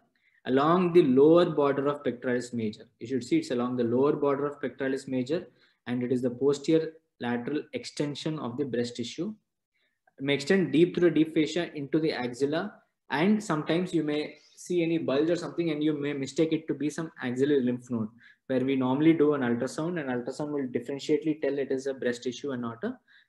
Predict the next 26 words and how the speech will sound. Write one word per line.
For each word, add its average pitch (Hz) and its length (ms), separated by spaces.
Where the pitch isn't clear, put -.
lymph 120 240
node. 110 180
It - 100
is 240 420
clinically 165 480
slightly 160 540
difficult 147 320
to 135 100
differentiate 131 500
between 131 200
axillary 120 440
tail 120 220
and 117 180
spens 117 300
or 113 140
something, 113 360
especially 135 420
in 127 100
a, 120 280
uh, 117 520
men-, 123 340
menstruating 123 640
or 117 180
a 110 140
active 117 340
female. 131 400